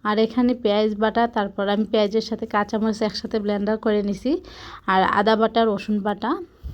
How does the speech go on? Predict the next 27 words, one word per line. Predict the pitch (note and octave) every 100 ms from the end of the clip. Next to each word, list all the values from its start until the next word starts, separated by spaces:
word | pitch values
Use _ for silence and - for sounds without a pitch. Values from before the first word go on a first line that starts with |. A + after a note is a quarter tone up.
| - G#3+
মরিচ | G#3 G#3 G#3+
গুঁড়া, | G#3+ G3 G#3 A#3
হলুদ | A#3 B3 B3
গুঁড়া, | - A3 A3+
জিরার | A3+ G#3+ G#3+
গুঁড়া, | G3+ G#3 A#3+
লবণ | B3+ F#3+ F#3 A3 C4+ C#4 - - - _
দিয়ে, | A3+ A3+ A3+ D#4 G4 - - -
আর | G#3+ G#3 G#3
সাথে | C4 B3+
কিন্তু | C#4 C4+
আমি | C4+
লেবুও | B3 A#3 A3+ B3
দিছি | B3 A3+ - C#4+
আর | F#3+
একটু | F#3+ F#3 A3
টমেটো | A3 A3 A3+
সস | A#3+ A3 G#3+
দিছি, | G#3 A3+ C#4+ D4+ C4+
কারণ | G3 G3 G3+ - - - - -
ওইটা | A#3 A#3+
আপনাদের | A#3+ A#3+ A3+ A#3+
সাথে | A#3+ A#3 A#3+
শেয়ার | - A#3+ A#3
করতে | A#3+ A#3 A3
পারি | G#3+ G3+ F#3
নাই। | F#3